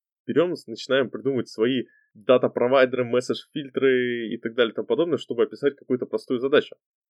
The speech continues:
Есть такое правило, что код, написанный по правилам domain-driven дизайна,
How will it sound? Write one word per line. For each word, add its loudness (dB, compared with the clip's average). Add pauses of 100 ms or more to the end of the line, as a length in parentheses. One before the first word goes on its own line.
(180)
Есть -4
такое 0
правило, 2
что -6 (180)
код, 0 (140)
написанный -4 (120)
по -4 (160)
правилам 2
domain-driven -6
дизайна, -4